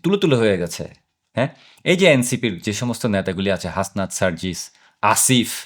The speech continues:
উপদেষ্টা আসিফ, এই, এই চ্যাংড়া পোলাপাইনগুলি, এরা এখন কেমন? এরা কি ছিল? এরা নাকি দুই বেলা ভাত খেতে পারতো না। এখন তো প্রাডো আর এই ইয়ে ছাড়া, মানে, বেরই হয় না, নতুন মডেলের প্রাডো ছাড়া তো আর ঘর থেকে বেরই হয় না।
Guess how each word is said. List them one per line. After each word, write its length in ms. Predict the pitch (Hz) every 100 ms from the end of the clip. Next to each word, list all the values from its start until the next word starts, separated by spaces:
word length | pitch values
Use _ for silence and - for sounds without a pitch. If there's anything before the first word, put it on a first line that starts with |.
| - _ _
উপদেষ্টা 520 | - - 117 151 - 110
আসিফ, 300 | 87 95 - - _ _ _ _ _ _ _ _
এই, 220 | 104 87 - 95
এই 120 | 101
চ্যাংড়া 360 | 95 113 104 104
পোলাপাইনগুলি, 720 | 104 98 95 98 95 90 85 - -
এরা 180 | - 180
এখন 220 | 180 175
কেমন? 200 | 165 127
এরা 140 | 139 202
কি 200 | 202 180
ছিল? 160 | 185
এরা 120 | 175 185
নাকি 180 | 190
দুই 120 | 175 180
বেলা 180 | 170
ভাত 220 | 151 156 -
খেতে 180 | 160
পারতো 280 | 143 135 -
না। 320 | 113 85 - _ _ - -
এখন 240 | 135 156 175
তো 60 |
প্রাডো 480 | 185 160 156 156 151
আর 400 | 135 139 135 104
এই 320 | 117 131 120 -
ইয়ে 220 | 131 139
ছাড়া, 280 | 151 156 147 120
মানে, 240 | 120 131 123
বেরই 400 | 90 110 151 202
হয় 180 | 175
না, 160 | 104 87
নতুন 280 | 98 104 120
মডেলের 280 | 123 143 151
প্রাডো 280 | 139 131
ছাড়া 200 | 139 151
তো 100 | 147
আর 60 | 143
ঘর 120 | 135
থেকে 240 | 139 139 131
বেরই 200 | 113 127
হয় 160 | 135
না। 100 | 107